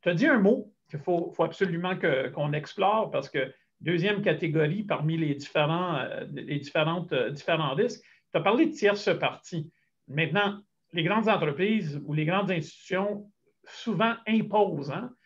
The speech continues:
Ils imposent à leurs fournisseurs des termes de, des termes à respecter, la conformité, euh, en matière de, de, de système de sécurité, mais aussi, ils encouragent qu'on soit, euh, des vrais partenaires de l'information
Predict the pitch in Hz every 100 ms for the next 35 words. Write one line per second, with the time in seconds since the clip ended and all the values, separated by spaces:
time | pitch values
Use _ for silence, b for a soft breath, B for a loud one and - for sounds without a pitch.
0 | b b 143 175 185 196 202 208 190 180
1 | 175 185 175 160 165 156 165 170 160 147
2 | 165 165 165 165 147 151 151 151 165 175
3 | 160 147 165 - 160 156 156 160 B B
4 | 127 185 175 185 165 170 165 175 170 147
5 | 143 143 156 151 180 170 156 147 143 143
6 | 143 143 147 147 - 190 180 165 - 151
7 | 165 151 254 233 180 160 254 294 285 B
8 | B 160 147 185 185 180 175 180 233 254
9 | 196 - - 147 _ _ - 175 175 170
10 | 170 151 - 185 196 214 196 131 139 135
11 | 147 _ _ - 170 175 220 220 - 208
12 | 165 190 208 175 143 147 143 156 147 156
13 | 139 - 190 202